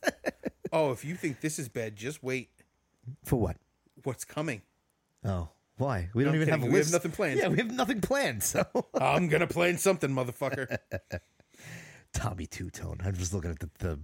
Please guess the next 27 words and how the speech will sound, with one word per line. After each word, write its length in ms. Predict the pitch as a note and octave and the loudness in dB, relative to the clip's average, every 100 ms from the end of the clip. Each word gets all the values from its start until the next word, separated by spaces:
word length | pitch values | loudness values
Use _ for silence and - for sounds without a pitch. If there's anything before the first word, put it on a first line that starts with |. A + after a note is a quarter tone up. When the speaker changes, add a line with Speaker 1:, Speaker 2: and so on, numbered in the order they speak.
| - - | -10 -4
Speaker 1:
little 200 | F#2+ E2 | -2 0
pictures 480 | - - - E2+ | 0 0 -2 -2
on 140 | E2+ D#2+ | -2 -2
the 100 | D2+ | -4
thing. 320 | - E2 D#2+ - - - - - - - _ _ _ _ _ | -4 -4 -4 -12 -20 -20 -20 -20 -20 -20 _ _ _ _ _
<sighs> 720 | G#2+ F#2 D2+ C2 - - _ | 0 2 0 -6 -12 -20 _
Speaker 2:
Two-Tone 440 | - F3+ G3 F3+ F3 | -6 0 2 2 4
Two? 260 | A3+ A#3+ | 2 2
Come 180 | A#3 A3+ | 0 0
on. 180 | C#3 G#2+ - | 0 -4 -2
Speaker 1:
Yeah, 300 | F#2+ D#2 D2 - | 0 0 -2 -8
Two-Tone, 640 | - A2 F#2+ G2 F2+ F2 F2 | -2 0 2 2 2 0 -2
Toto. 580 | - F#2+ F#2 F#2 F2 E2+ - _ _ _ _ _ _ _ _ | 0 2 2 2 2 -2 -8 _ _ _ _ _ _ _ _
Speaker 2:
Toto, 360 | - C3+ B2+ B2+ - _ _ | 0 2 4 2 -4 _ _
which 180 | D3 D3 | -8 -6
is 80 | - | -2
funny. 380 | F3 E3+ E3+ - _ _ _ _ | 0 0 -2 -8 _ _ _ _
As 180 | E3+ D3+ | 2 2
a 40 | |
Hispanic 460 | C#3 - E3+ D#3 B2+ | 0 2 4 4 4
man, 240 | C3+ C3 | 4 4
that 160 | C3 A#2 | 2 2
band 240 | D3 C#3+ | 2 4
name 180 | C#3 C3+ | 2 0
is 80 | A#2+ | 4
always 240 | C#3+ C3 | 4 4
funny. 300 | - A2 A2 | -2 -10 -10